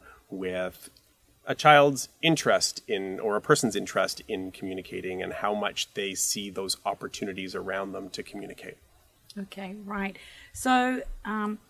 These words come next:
Speaker 2: I kinda wanna talk a little bit about the speech language component that you were just talking of. Um, a lot of children come to our set-, our setting with delays in their language.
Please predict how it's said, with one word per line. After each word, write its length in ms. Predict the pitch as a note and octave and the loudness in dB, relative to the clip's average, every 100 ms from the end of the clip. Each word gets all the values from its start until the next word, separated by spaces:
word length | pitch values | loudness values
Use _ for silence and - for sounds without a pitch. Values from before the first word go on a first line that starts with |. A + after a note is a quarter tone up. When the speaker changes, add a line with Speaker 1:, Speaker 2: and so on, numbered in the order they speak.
| _ | _
Speaker 2:
I 220 | - - | -14 -4
kinda 160 | D4 | -2
wanna 180 | F#4 C#4 | 4 2
talk 300 | C4+ B3 A#3 | 2 -4 -4
a 60 | A3+ | -2
little 180 | A3 A3 | 0 0
bit 100 | G3 | 0
about 320 | G3 F#3 F3+ | 0 -2 -2
the 140 | F#3 | -4
speech 460 | E3+ - G3 F#3+ - | -4 -6 -6 -6 -6
language 880 | F#3 F3+ G3 D3+ D3+ D#3 - - - _ - | -2 0 0 -2 -8 -6 -6 -8 -12 _ -10
component 640 | G#3 E3+ - F3+ E3 F3 | -8 -8 -4 -4 -4 -8
that 160 | F3+ | -8
you 80 | E3+ | -8
were 80 | E3 | -10
just 220 | D#3+ - | -12 -16
talking 360 | - F3 - F3+ | -12 -12 -12 -16
of. 300 | E3+ G#3 A3 _ - - - - | -12 -12 -12 _ -20 -20 -14 -4
Um, 180 | G#3+ G#3+ | -4 0
a 80 | A#3 | 2
lot 120 | C4+ | 2
of 60 | |
children 340 | F4 E4 C#4 A3 | 0 -4 -2 -2
come 200 | G#3 G3 | -2 -4
to 120 | F#3+ | -4
our 120 | F3 | -6
set-, 280 | - G#3 F#3+ | -2 0 0
our 460 | F3 E3+ - E3+ E3+ | -2 -10 -12 -12 -12
setting 720 | - G#3 G3+ - E3 E3+ E3+ | -10 -4 -4 -6 -10 -8 -4
with 380 | F#3 F#3+ F#3 - _ _ _ - - | 0 0 -2 -12 _ _ _ -20 -10
delays 720 | F#3 F#3 F3 E3+ D#3+ D#3+ - _ - | -2 -2 -2 -6 -12 -12 -14 _ -6
in 180 | A3 | -2
their 120 | F#3 D#3 | -2 -4
language. 800 | D3 C#3+ C#3+ D#3 - - - | -8 -8 -10 -10 -10 -12 -14